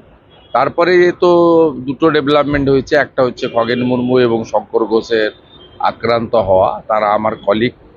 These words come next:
তাদেরকে দেখতে হবে। খগেনদার আঘাতটা একটু গুরুতর আছে, এখানে ফ্র্যাকচার আছে। তা খগেনদার ওখানে মেডিকেল টিম যেটা ডাক্তাররা করছে তাদের সঙ্গে একটা মিটিং করব,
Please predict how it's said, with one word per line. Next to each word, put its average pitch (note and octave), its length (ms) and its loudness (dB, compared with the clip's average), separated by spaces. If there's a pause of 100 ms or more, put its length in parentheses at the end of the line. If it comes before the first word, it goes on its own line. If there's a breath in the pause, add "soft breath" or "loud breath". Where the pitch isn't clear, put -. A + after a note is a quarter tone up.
(120)
তাদেরকে G2+ 380 -2
দেখতে G2+ 380 -2
হবে। A2 220 0
খগেনদার G#2+ 540 -2
আঘাতটা G2 440 -2
একটু A2 200 -8
গুরুতর A2 500 0
আছে, F#2+ 300 -2 (600)
এখানে G2 300 -6
ফ্র্যাকচার - 540 -2
আছে। - 300 -6 (840)
তা F2+ 140 -4
খগেনদার A#2+ 480 2
ওখানে B2+ 240 -2
মেডিকেল B2 480 -2
টিম B2+ 300 -4
যেটা B2 680 0
ডাক্তাররা B2 440 -4
করছে B2+ 320 -10
তাদের A#2+ 260 -2
সঙ্গে A#2+ 260 -4
একটা A#2+ 140 0
মিটিং A#2 340 -4
করব, A#2+ 420 -2